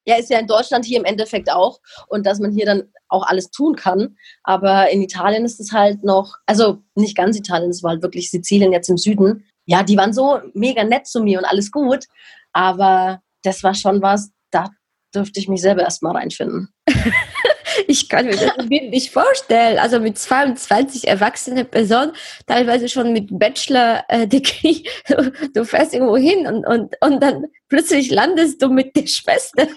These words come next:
Speaker 2: <laughs> deines Freundes im Zimmer. Als erwachsene Frau praktisch ein, also sie ist ja eine fremde Frau für dich. <laughs>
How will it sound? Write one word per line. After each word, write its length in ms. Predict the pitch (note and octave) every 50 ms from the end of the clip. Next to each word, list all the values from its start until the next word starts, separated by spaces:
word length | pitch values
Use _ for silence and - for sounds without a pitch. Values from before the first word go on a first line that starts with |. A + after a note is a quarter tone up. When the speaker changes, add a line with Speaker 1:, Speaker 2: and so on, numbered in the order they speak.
| A#4 -
Speaker 2:
<laughs> 180 | - - E4 D4 A#3
deines 460 | B3 - A3 A#3+ B3+ E4 - - _
Freundes 380 | - G3+ - - D4 C4+ - -
im 220 | A3 A3+ A#3 C4+ -
Zimmer. 420 | - - E4+ E4 C4+ A3+ - - - E4 - - - - F4+ -
Als 420 | F4 D#4+ - F4 F#4 - - -
erwachsene 680 | C4+ A#3 G#3+ A3 - - - - A#3 A3 A3+ A3 A3 A#3+
Frau 300 | - - B3+ C#4+ E4+ C4+
praktisch 360 | - G#3+ G#3 - _ - A3
ein, 240 | - - A3 A3+ A#3 - - - - - _
also 240 | - A3 A3 A3 A3+
sie 160 | G#3+ B3+ C#4
ist 100 | C4+ C#4
ja 140 | - G#3+ G3
eine 180 | A3+ A#3 A3
fremde 380 | G#3+ - - G#3 B3 A#3+ G#3+ G#3+
Frau 260 | - A#3 A3+ - A4 G#4 -
für 100 | C4+ G#3+
dich. 300 | E3+ F3 A3 - - - -
<laughs> 60 | -